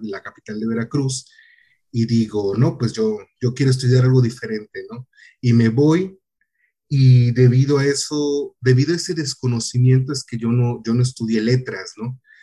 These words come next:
Una carrera dedicada a la literatura en sí, sino que me fui por el lado de,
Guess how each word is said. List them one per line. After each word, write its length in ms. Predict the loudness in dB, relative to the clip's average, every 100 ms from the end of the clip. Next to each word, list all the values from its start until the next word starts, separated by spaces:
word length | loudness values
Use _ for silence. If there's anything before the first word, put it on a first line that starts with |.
| _ -2
Una 260 | 2 2
carrera 380 | 0 -2 0 0
dedicada 680 | -2 -4 -8 -6 -4 -4 -6
a 60 |
la 120 | -10 -14
literatura 640 | -16 -14 -14 -14 -12 -12
en 60 |
sí, 300 | -10 -6 -6 -6 _ _ _ _ _
sino 400 | -6 -2 0 -2
que 120 | -2
me 140 | -2
fui 240 | -2 0 0
por 260 | 2 2
el 140 | 4 2
lado 340 | 2 4 2
de, 280 | 2 -2 -8